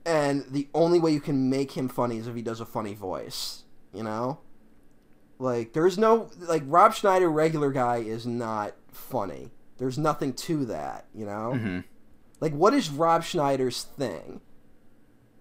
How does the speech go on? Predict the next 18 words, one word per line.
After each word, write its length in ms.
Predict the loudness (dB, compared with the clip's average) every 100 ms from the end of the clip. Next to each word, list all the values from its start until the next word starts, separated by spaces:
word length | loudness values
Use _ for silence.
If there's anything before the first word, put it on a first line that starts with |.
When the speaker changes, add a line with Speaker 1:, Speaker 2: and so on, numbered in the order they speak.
| _ -20 -20 -20 -20 -20 -20 -10
Speaker 2:
Racism. 920 | 2 4 4 2 2 2 2 2 0 -4
<laughs> 60 | -16 -20 -20 2
Speaker 1:
Yeah, 380 | 8 8 10 8
I 140 | 8 2
guess 240 | 2 2
that 260 | 4 6 6
is 260 | 6 4
it. 300 | 4 4 2
Like, 400 | 2 4 2 -2 -10 -20 -20 -20 -18 -20 -20 -20 -18 -2
it's, 420 | 2 2 -2 -16 -20 -18 -6
but, 400 | 6 8 8 4
uh, 540 | 4 4 4 4 0 -2 -10 -20 -20 -20 -20 -20 -20 -20 -20 _ -20 -20 _ _ _ -20 _ _
like, 180 | -6 2
think 160 | 2
about 360 | 4 2 2 -2
it, 180 | -8 -10
you 120 | -6
know? 380 | -2 0 0 -2